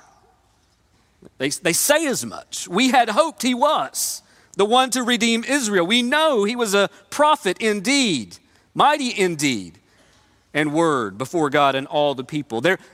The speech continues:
their anticipation and this messianic expectation, it seems that they, they were rooting that in Jesus, at least for a time until he died.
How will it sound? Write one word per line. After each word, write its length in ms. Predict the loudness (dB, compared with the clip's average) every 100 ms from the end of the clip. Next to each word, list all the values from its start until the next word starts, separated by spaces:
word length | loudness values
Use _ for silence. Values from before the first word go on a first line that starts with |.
| -2
their 200 | 0 2
anticipation 1120 | 0 0 -2 -4 -2 0 0 0 0 -2 -4 -6
and 140 | -2
this 200 | 0 0
messianic 760 | -2 0 0 0 -2 0 2 0
expectation, 920 | -2 -2 -4 -2 -2 0 -2 -2 -4 -8 -12 -6
it 140 | -2
seems 600 | 0 2 2 0 -2 -2
that 180 | -2 2
they, 220 | 2 0 -4 _ 0
they 140 | 0
were 280 | 4 2 0 _ -6
rooting 480 | 2 2 2 2
that 240 | 4 4 2
in 220 | -2 -2
Jesus, 1200 | 0 0 0 -2 -6 -10 -10 -10 -12 -16 -18 -20 _ _ _ _ _ _ -20
at 60 | -2
least 260 | 0 0 -2
for 140 | -4
a 40 |
time 360 | 2 2 4 2
until 200 | -4 -4
he 80 | 0
died. 540 | 4 2 0 -10 -20